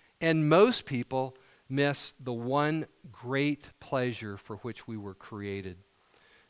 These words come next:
to know and enjoy and experience communion with the living God. Moses didn't do that. He went after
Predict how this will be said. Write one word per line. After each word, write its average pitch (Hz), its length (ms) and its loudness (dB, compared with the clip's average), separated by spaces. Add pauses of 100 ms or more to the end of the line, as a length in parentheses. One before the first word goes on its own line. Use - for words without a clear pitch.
to 123 100 -4
know 151 540 8 (680)
and 123 160 -4
enjoy 147 920 2
and 120 120 -8
experience 120 840 -6
communion 113 880 -6 (100)
with 113 160 -12
the 107 80 -12
living 98 360 -12
God. 98 360 -12 (1800)
Moses 196 440 8
didn't 180 260 6
do 143 140 4
that. 156 420 4
He 208 440 2
went 170 680 2 (240)
after 131 680 0